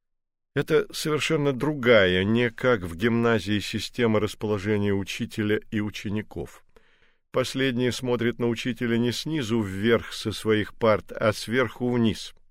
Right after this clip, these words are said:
Выражение «взойти на кафедру» означает оказаться под строгим взглядом десятков уже сознательных молодых людей.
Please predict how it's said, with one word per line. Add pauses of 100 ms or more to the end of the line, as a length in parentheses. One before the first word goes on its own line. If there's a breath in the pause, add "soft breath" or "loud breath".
(440)
Выражение
«взойти
на
кафедру» (560 soft breath)
означает
оказаться
под
строгим
взглядом
десятков
уже
сознательных
молодых
людей.